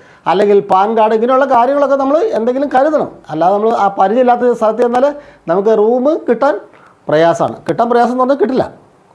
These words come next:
അല്ലെങ്കിൽ നമ്മൾ ആരെങ്കിലുമൊക്കെ വിളിച്ച് റെക്കമെൻഡ് ചെയ്യേണ്ടി വരും, അവർക്കറിയുന്ന ആരെങ്കിലും റെക്കമെൻഡ് ചെയ്യേണ്ടി വരും. "നാം ഇക്ബാൽ, മേരാ നാം ഇക്ബാൽ", നാം ഇക്ബാൽ എന്ന് നമ്മൾ പറയും ഇല്ലേ? "മേരാ നാം ഇക്ബാൽ" എന്ന് പറഞ്ഞാലും കുഴപ്പമില്ല, അവിടെ ചോദി-, പേരല്ല നമ്മളോട് ചോദിക്കുന്നത്. അപ്പോൾ എന്നോട് പേരെന്താണെന്ന് ചോദിക്കുകയാണെങ്കിൽ എന്ത് പറയും?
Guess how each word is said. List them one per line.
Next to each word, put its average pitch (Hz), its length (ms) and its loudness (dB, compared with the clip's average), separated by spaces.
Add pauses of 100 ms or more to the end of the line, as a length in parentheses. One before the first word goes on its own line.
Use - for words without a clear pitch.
(260)
അല്ലെങ്കിൽ 208 240 2
നമ്മൾ 254 180 4
ആരെങ്കിലുമൊക്കെ 254 640 0
വിളിച്ച് 233 460 -2 (400)
റെക്കമെൻഡ് 262 400 0
ചെയ്യേണ്ടി 180 340 2
വരും, 147 140 2
അവർക്കറിയുന്ന 202 580 0
ആരെങ്കിലും 175 340 0
റെക്കമെൻഡ് 151 320 -2
ചെയ്യേണ്ടി 117 260 -4
വരും. 82 120 -18 (260)
"നാം 339 320 2
ഇക്ബാൽ, 311 400 0 (300)
മേരാ 220 260 0
നാം 262 280 0
ഇക്ബാൽ", 185 280 -2
നാം 214 240 0
ഇക്ബാൽ 254 240 0
എന്ന് 262 120 -2
നമ്മൾ 277 180 0
പറയും 226 220 -2
ഇല്ലേ? 220 380 -2 (300)
"മേരാ 214 420 2
നാം 269 240 -2
ഇക്ബാൽ" 269 240 0
എന്ന് 269 160 -2
പറഞ്ഞാലും 262 360 -2
കുഴപ്പമില്ല, 240 320 0
അവിടെ 190 180 0
ചോദി-, 208 400 -2
പേരല്ല 262 360 2
നമ്മളോട് 220 200 0
ചോദിക്കുന്നത്. 160 360 -2
അപ്പോൾ - 500 -10
എന്നോട് 180 200 0
പേരെന്താണെന്ന് 220 500 0
ചോദിക്കുകയാണെങ്കിൽ 220 360 2
എന്ത് 226 80 0
പറയും? 233 160 0